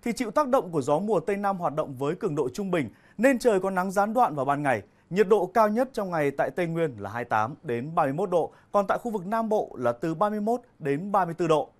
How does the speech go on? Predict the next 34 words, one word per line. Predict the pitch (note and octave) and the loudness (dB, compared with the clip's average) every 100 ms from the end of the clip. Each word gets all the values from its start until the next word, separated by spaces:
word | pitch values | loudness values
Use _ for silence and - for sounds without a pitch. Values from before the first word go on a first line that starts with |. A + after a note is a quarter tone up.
| _ _ _ - | _ _ _ -2
Sau | F3 | 4
đó | E3 C#3+ D3+ | 6 6 6
đến | D#3+ F3+ | 2 2
chiều | A#3+ D#3+ | 0 2
tối | E3+ D#3+ G3+ | 4 2 2
thì | A#3+ | -2
những | G3 A3+ | -4 -2
cơn | C4 A#3+ A3+ | 0 0 2
mưa | A#3+ | 2
dông | A#3 A3 | 2 -2
xuất | C4+ | -4
hiện | C4 | -4
ở | D3 | -2
nhiều | B2 D3+ | 0 0
nơi, | D#3 G3 F3 - _ - | 2 2 0 -6 _ -6
cục | G3+ | 2
bộ | A3+ E3+ | 4 4
có | - D#3+ | 0 -2
mưa | F#3+ F3 | 0 0
to | F3 D#3+ | 2 2
và | C3 | 2
dông | G#2+ C3 | 0 2
mạnh. | C3+ A#2+ - _ _ _ | 2 0 -8 _ _ _
Trong | G3 F#3+ | 2 2
cơn | F#3+ | 2
dông | F3+ F3+ | 4 2
tiềm | D#3+ E3 | 2 0
ẩn | D#3 A2 | 0 0
nguy | D3 E3 | -2 0
cơ | E3+ D#3 | 2 2
xảy | D3+ C#3+ | 0 -4
ra | G#2 C#3 | 0 0
tố | C#3+ - D3 | 0 0 0
lốc | F3 B3+ | 2 0